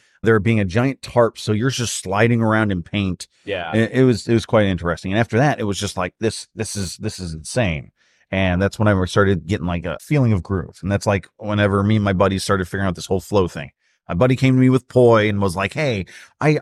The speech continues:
Speaker 2: I, this is what my buddy showed me." And I was like, "Oh, I have no idea what that is, but it looks super cool."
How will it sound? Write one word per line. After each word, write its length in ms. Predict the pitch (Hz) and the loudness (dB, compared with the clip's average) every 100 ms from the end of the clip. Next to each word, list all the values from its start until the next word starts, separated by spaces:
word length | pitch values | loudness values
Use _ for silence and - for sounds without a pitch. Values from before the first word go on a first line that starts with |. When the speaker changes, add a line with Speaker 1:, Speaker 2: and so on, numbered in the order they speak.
| - | -2
Speaker 2:
I, 120 | 120 | -2
this 240 | 95 139 | 0 -2
is 60 | 147 | 0
what 160 | 139 117 | -2 2
my 120 | 127 | 0
buddy 280 | 107 170 147 | 4 2 2
showed 260 | - 110 | 4 2
me." 260 | 90 78 71 _ _ _ | 2 -6 -8 _ _ _
And 80 | - | -2
I 60 | 101 | 0
was 100 | 95 | 0
like, 120 | 95 | -6
"Oh, 140 | 139 127 | -4 -2
I 100 | 127 | -2
have 120 | 107 | 0
no 240 | 110 135 | 0 2
idea 240 | 127 113 131 | 0 0 -2
what 120 | 120 | 0
that 180 | 110 107 | -2 0
is, 160 | 139 104 | -2 -2
but 80 | |
it 40 | 117 | -2
looks 180 | 131 139 | -2 -6
super 280 | - 156 110 | -8 -8 -6
cool." 400 | - 160 127 | -2 0 -2